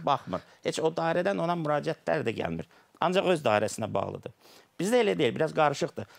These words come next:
Faktiki olaraq vətəndaşlar istədiyi deputata yazır, hətta öz dairəsindən olmasa da və o deputat da o müraciətlərə baxmalıdır. Amma, ə, institusional baxımdan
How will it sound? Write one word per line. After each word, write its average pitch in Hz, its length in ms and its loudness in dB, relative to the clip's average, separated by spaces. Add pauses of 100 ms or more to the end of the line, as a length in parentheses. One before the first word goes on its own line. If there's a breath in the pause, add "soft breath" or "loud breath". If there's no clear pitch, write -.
(100)
Faktiki 202 420 0
olaraq 170 380 4 (280 soft breath)
vətəndaşlar 151 640 -2 (420 soft breath)
istədiyi 147 420 0
deputata 123 420 -2
yazır, 117 340 -2
hətta 127 300 -4
öz 113 180 -2
dairəsindən 110 640 -4
olmasa 98 440 -4
da 101 160 -2 (500 loud breath)
və 113 140 -4
o 123 120 -4
deputat 127 460 -4
da 127 80 -6
o 117 120 -2
müraciətlərə 117 640 -2
baxmalıdır. 101 640 -4 (640 soft breath)
Amma, 170 400 2
ə, - 280 -2
institusional 147 520 0
baxımdan 151 580 -2